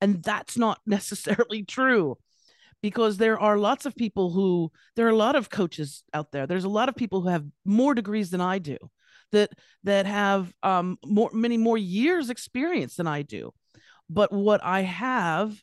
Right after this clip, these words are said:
and what I was, what I was communicating with my audience, and then you, I saw it on your website, is the confidence, because if I don't know how to do something,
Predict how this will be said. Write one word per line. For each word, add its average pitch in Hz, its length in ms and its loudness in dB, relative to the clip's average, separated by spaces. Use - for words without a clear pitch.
and 185 180 2
what 185 140 0
I 185 80 0
was, 185 200 -2
what 196 200 -2
I 196 120 2
was 220 140 2
communicating 180 500 -2
with 160 140 -6
my 165 140 0
audience, 202 320 0
and 165 100 -4
then 165 120 -2
you, 208 220 -4
I 180 80 -4
saw 185 260 -6
it 175 80 -2
on 170 80 -2
your 170 160 -2
website, 180 260 -6
is 220 320 -2
the 196 80 0
confidence, 214 1000 -2
because 185 480 2
if 190 120 -2
I 294 100 4
don't 220 200 2
know 190 160 4
how 247 120 2
to 262 60 -2
do 262 120 0
something, 277 460 -2